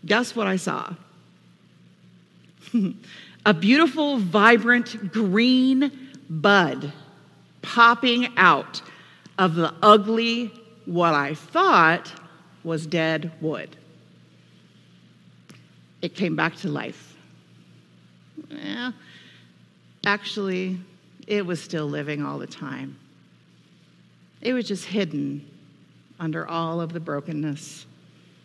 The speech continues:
all of the ugliness, all of that brown stuff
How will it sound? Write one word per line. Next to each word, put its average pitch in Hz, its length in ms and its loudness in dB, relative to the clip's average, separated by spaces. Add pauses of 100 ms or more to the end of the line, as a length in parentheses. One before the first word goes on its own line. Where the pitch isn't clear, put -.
(480)
all 233 100 -6
of 214 80 -4
the 208 120 -4
ugliness, 175 840 -8 (1600)
all 208 220 -2
of 208 140 -4
that 165 260 -4 (340)
brown 185 960 -6 (840)
stuff - 760 -10